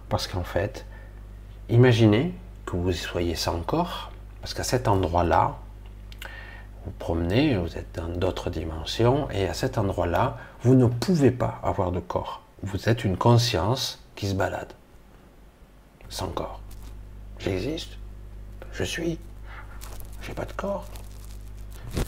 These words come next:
Non, je vois rien, merde. Et, euh, et là, c'est pire encore, parce que tout est unifié,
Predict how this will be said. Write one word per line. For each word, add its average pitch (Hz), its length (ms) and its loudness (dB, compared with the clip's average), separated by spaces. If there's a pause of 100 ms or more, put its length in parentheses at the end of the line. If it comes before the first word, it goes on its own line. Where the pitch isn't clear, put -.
(260)
Non, 202 180 2
je - 60 -6
vois 226 140 4
rien, 214 340 4 (340)
merde. 127 320 -2 (1040)
Et, 123 200 12
euh, 101 200 10 (1120)
et 110 220 10
là, 113 160 8
c'est - 160 2
pire 143 220 8
encore, 98 360 0 (680)
parce - 240 2
que - 120 0 (800)
tout 180 240 8
est 131 40 12
unifié, 120 540 8